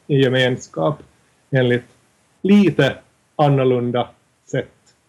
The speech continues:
att tänka än, än, än världen i övrigt. Det behöver inte vara jättedramatiskt, ibland är det ganska avgörande, ibland är det ganska små skillnader. Men där finns en liten skillnad som,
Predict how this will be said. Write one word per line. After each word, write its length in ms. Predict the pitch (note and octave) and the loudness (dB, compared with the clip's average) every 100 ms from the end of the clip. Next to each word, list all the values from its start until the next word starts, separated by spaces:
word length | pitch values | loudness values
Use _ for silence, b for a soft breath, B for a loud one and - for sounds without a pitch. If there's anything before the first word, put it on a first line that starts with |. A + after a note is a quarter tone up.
| _ _ _ | _ _ _
att 180 | C#3 - | -16 -6
tänka 440 | B2+ A#2+ - C3+ - _ | -4 -4 -8 -8 -8 _
än, 140 | D3+ C#3+ | -6 -6
än, 140 | D3+ D3+ | -4 -6
än 180 | D#3 C#3+ | 0 0
världen 340 | C3 B2 A#2+ B2 | 2 0 0 -2
i 60 | |
övrigt. 360 | A#2+ C3+ C#3+ D3 _ _ _ _ _ | -2 -4 -6 -8 _ _ _ _ _
Det 80 | C#3+ | -2
behöver 200 | C#3 D#3 | 2 2
inte 160 | D3 D#3 | 2 2
vara 180 | D#3 C#3+ B B | 0 -2 B B
jättedramatiskt, 840 | - E3 E3+ D3+ D3+ D3 C#3+ C#3 - | 0 0 0 -2 2 2 0 -4 -6
ibland 280 | C#3+ C#3+ C#3+ | -2 -2 -2
är 40 | |
det 60 | C#3+ | -4
ganska 280 | C#3 C3+ C#3+ | -6 -4 -2
avgörande, 400 | C3+ C#3 C#3 C#3 | -2 -2 -2 -4
ibland 260 | C#3 C3 | -4 -6
är 40 | C3 | -4
det 60 | |
ganska 260 | C3 B2 - | -6 -8 -8
små 260 | - B2+ | -4 -4
skillnader. 320 | A#2+ B2+ B2+ C3 | -4 -6 -6 -2
Men 100 | C#3+ | 0
där 100 | D3 | 2
finns 280 | E3 D3+ | 2 2
en 100 | D3 | 2
liten 300 | C#3+ C#3 C3+ | 2 2 0
skillnad 420 | B2 C3 B2 A#2+ | -2 -2 -2 -6
som, 140 | A#2+ | -6